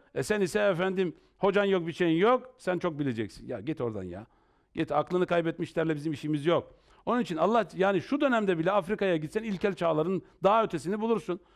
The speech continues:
Şu anda Amazon ormanlarında ilkelliğin ötesinde yaşayan insanlar var. Şimdi oraya bakıp da bütün dünya böyle denir mi? Kânen nâsü ümmeten vâhide. Febâsallâhu nebiyyine mübeşşirine ve munzirîn.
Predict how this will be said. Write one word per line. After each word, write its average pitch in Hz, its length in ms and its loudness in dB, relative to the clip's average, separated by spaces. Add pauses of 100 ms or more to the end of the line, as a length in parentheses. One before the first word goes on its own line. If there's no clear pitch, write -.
Şu 233 160 2
anda 190 220 4
Amazon 208 280 2
ormanlarında 170 760 2 (180)
ilkelliğin 196 500 0
ötesinde 180 380 -2
yaşayan 202 320 0
insanlar 202 420 0
var. 151 140 0
Şimdi 127 200 -10
oraya 208 300 4
bakıp 185 260 -2
da 170 100 -2
bütün 175 240 -6
dünya 170 260 -2
böyle 165 180 -2
denir 226 220 -4
mi? - 160 -8 (400)
Kânen 170 360 4
nâsü 160 280 2
ümmeten 143 400 0
vâhide. 113 260 0
Febâsallâhu 175 640 0
nebiyyine 156 420 -2
mübeşşirine 147 460 -4
ve 131 40 -4
munzirîn. 131 760 -2